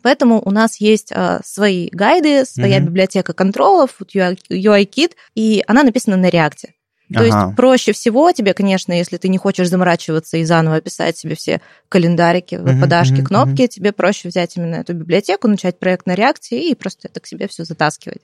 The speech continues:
Speaker 2: Ну, это как, это как плагины на Jaq-, на jQuery, как бы. Их написали много, они все уже классные, как бы, ну, вот будем их использовать. Ну, и это, это не попытка сравнить с React и jQuery,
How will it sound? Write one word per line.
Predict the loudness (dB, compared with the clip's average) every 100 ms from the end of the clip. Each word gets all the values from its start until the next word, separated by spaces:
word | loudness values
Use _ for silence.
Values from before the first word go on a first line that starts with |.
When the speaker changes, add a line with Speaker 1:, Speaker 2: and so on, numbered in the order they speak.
| _
Speaker 2:
Ну, | 0 2
это | 2
как, | -2 -2
это | -2
как | -2 -4
плагины | 0 0 4 4
на | 2
Jaq-, | 0 -4
на | -6
jQuery, | -6 -8 -4 -4 -6
как | -8 -10
бы. | -8 -8 -8
Их | -6
написали | -6 -2 2 4
много, | 6 6 4 4 4
они | 4 4
все | 2
уже | 2 0
классные, | 0 0 0 -2 -4 -4
как | -6 -8
бы, | -8 -8 -12
ну, | -14 -6 -2 0 -2
вот | -4
будем | -2 0 2
их | 0
использовать. | -4 -10 -8 -2
Ну, | 0 2
и | 0 -2
это, | 0 2
это | 2 2 0
не |
попытка | 0 -2 -6
сравнить | -2 0 0
с | -2
React | -6
и | -6
jQuery, | -6 -2 -2 -2